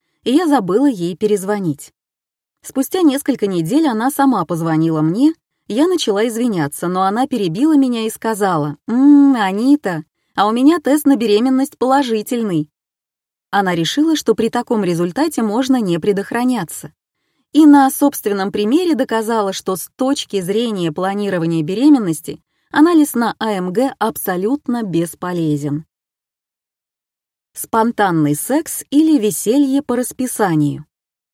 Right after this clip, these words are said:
Если вы хотите забеременеть, рекомендуется заниматься незащищённым сексом раза два-три в неделю.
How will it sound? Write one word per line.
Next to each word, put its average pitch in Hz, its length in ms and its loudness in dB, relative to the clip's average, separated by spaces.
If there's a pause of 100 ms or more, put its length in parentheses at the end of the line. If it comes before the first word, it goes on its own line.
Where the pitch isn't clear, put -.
(440)
Если 269 340 0
вы 196 180 0
хотите 220 440 -4
забеременеть, 202 920 2
рекомендуется 214 840 -2
заниматься 220 540 -2
незащищённым 190 880 -2
сексом 262 560 -4 (280)
раза 262 500 0
два-три 175 680 -4
в 165 80 -6
неделю. 160 560 -4